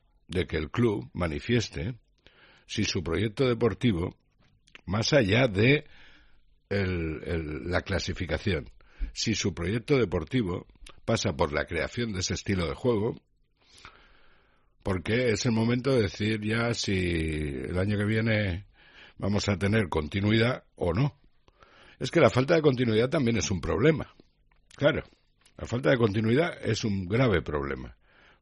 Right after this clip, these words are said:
porque nunca acabamos de definir hacia dónde vamos. Es el momento de que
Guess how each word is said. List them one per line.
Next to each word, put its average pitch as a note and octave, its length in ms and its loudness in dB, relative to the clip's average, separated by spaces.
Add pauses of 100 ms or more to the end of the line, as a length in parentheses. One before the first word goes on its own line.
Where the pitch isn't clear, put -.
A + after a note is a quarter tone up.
porque E2+ 300 -6
nunca B2 380 0
acabamos G#2+ 500 4
de D#2+ 100 2
definir F2+ 640 0 (540)
hacia - 260 -2
dónde D#2+ 260 2
vamos. C#3+ 440 0 (1600)
Es G2+ 160 2
el B2 80 4
momento C3+ 520 6
de A#2+ 680 6
que D2+ 300 0